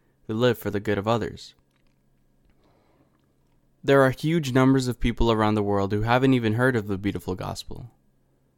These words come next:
We love the people in Africa and Asia. We love everyone in Europe and America, as well as the isolated islands. We should show our love by introducing them to the gospel of the water and the Spirit.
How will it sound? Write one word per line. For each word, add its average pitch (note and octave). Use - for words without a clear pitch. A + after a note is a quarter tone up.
We A#2
love C3
the A#2
people A2
in A2
Africa G#2+
and G2+
Asia. G2
We A2
love B2+
everyone G#2+
in G2+
Europe G#2+
and G2
America, G2
as F#2+
well G2+
as G2+
the G2
isolated G2
islands. G2+
We A#2
should A#2
show C#3+
our B2+
love G#2+
by G#2
introducing A2
them F#2+
to G2+
the G2
gospel F#2+
of F#2+
the F#2
water F#2
and F#2
the F#2
Spirit. -